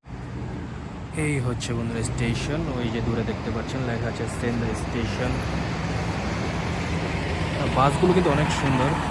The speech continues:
এইখান থেকে সকল বাস, ট্রেন সব কিছু এখানেই রয়েছে। এই হচ্ছে স্টেশনের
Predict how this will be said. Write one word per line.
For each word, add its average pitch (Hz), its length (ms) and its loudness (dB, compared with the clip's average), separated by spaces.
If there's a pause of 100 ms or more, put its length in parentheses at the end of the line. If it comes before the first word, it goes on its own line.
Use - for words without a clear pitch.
(340)
এইখান 135 280 2
থেকে 135 160 2 (220)
সকল 123 280 2 (200)
বাস, 120 240 4 (760)
ট্রেন 123 300 4 (540)
সব 160 120 4 (120)
কিছু 151 180 2 (120)
এখানেই 127 380 6 (300)
রয়েছে। 123 340 2 (1080)
এই 156 140 6
হচ্ছে 156 220 4 (100)
স্টেশনের 135 560 4